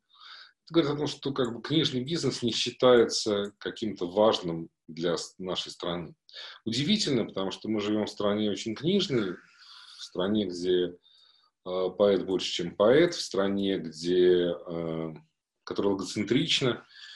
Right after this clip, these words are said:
которая всегда отдельно относится к печатному слову. Тем не менее, как бы, видимо, э, в России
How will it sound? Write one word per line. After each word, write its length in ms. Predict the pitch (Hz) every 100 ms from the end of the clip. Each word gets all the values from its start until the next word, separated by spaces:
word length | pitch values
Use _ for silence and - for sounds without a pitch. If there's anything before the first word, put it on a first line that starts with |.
| - -
которая 440 | 92 - 95 90
всегда 680 | 87 - 90 95 95 82 - _ _ _ _ -
отдельно 600 | 98 92 117 117 101 92
относится 460 | 92 90 82 - -
к 60 |
печатному 440 | - - 82 80 82
слову. 380 | - 170 147 - - - - -
Тем 240 | - 170 160
не 80 | 131
менее, 420 | 143 139 127 113
как 280 | 107 95 98
бы, 280 | 95 95
видимо, 540 | 95 104 120 110 101 92
э, 80 | 90
в 600 | 82 87 87 87 82 78 85
России 680 | 90 - - 170 147 117